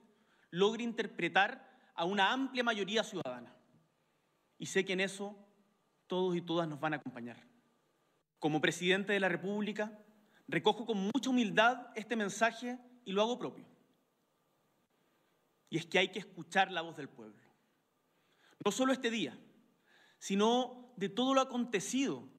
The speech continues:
en estos últimos años intensos que hemos vivido. No olvidemos por qué llegamos hasta aquí. Ese malestar sigue latente y no podemos ignorarlo. También,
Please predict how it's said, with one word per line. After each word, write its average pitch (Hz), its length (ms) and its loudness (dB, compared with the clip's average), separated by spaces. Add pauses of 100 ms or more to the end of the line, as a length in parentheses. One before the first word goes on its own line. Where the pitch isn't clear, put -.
en 175 100 0
estos 214 260 -2
últimos 226 440 2
años 240 180 2
intensos 226 600 0
que - 80 -10
hemos 196 180 -6
vivido. 127 300 -6 (2000)
No 156 120 0
olvidemos 190 420 2
por 156 260 -6
qué 202 140 0
llegamos 196 360 0
hasta 180 160 -12
aquí. 147 220 -12 (840)
Ese 170 180 -4
malestar 190 680 0 (440)
sigue 226 320 0
latente 226 600 -2
y 170 80 -12
no 196 140 -2
podemos 196 380 0
ignorarlo. 170 500 -4 (1200)
También, 143 580 0